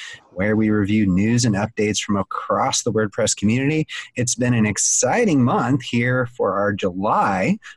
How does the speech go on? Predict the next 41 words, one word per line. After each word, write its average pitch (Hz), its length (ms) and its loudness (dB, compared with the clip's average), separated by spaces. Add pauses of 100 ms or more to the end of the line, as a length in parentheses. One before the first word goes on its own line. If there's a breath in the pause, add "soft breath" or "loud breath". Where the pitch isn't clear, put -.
Word 101 200 -2
Around 101 160 -2
the 98 60 -2
Campfire 95 480 -2
episode. 95 520 0
Preceding 170 640 0
this 110 180 0
episode, 110 500 0
we 98 80 0
had 87 220 -4
WordCamp 120 500 -2
E 87 40 -2
U. 143 540 0 (440 loud breath)
Uh, 95 280 -2
we 101 140 -2
had 92 300 -2 (220)
exciting 131 540 -2
announcements 107 560 -2
in 92 60 -4
the 87 60 -6
WordPress - 460 -4
ecosystem, 120 840 0 (400 loud breath)
and 95 160 -10
we're 104 100 0
gonna 101 100 2
be 87 60 -2
covering 95 420 -2
all 107 320 0
of 95 80 0
that 98 240 0
here 101 280 -2
today. 95 540 0 (360 loud breath)
Joining 170 440 0
us 135 140 -2
for 127 100 -2
that 110 200 0
discussion, 117 600 -2
we 135 80 0
have, 107 320 0
uh, 104 220 2 (120)
two 214 520 2